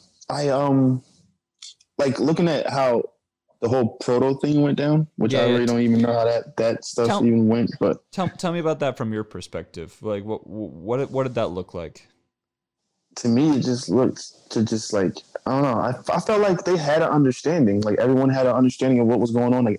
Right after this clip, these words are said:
Speaker 1: the team wise, and I felt like they did what they had to do, like, for man, for themselves at the end of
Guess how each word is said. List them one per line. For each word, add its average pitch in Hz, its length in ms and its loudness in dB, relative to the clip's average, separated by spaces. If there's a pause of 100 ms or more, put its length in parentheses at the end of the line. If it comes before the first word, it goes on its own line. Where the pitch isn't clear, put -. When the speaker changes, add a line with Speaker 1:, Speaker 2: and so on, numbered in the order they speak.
(160)
Speaker 1:
the 95 100 -4
team 127 300 2
wise, 151 280 0 (440)
and 107 120 -2
I 117 80 0
felt 127 160 2
like 123 100 4
they 120 100 2
did 123 180 4
what 120 100 4
they 123 80 0
had 127 140 0
to 120 60 -2
do, 123 260 2 (120)
like, 101 220 -4 (300)
for 110 120 0
man, 110 240 2
for 117 180 -2
themselves 123 520 0
at 110 120 -4
the 101 80 -4
end 104 80 -2
of 101 60 0